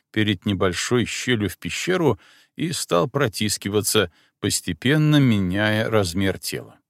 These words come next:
Одежда превратилась в чешую, а сам он был больше похожим на угря.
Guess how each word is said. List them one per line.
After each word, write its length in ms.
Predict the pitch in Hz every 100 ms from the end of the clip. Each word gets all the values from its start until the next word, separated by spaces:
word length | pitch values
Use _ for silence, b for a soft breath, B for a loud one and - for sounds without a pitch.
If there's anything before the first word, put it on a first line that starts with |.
| _ _ _ _ _ _ _
Одежда 680 | - 104 98 175 196 143 160
превратилась 840 | 104 104 85 160 - 165 165 - -
в 80 | -
чешую, 800 | - 147 - 82 82 80 80 - _
а 220 | 101 92
сам 440 | - - 190 170 107
он 220 | 90 90
был 240 | 139 135
больше 460 | 95 - 147 - 120
похожим 720 | - - 139 135 104 104 101
на 280 | 104 101 104 -
угря. 500 | 95 - 131 -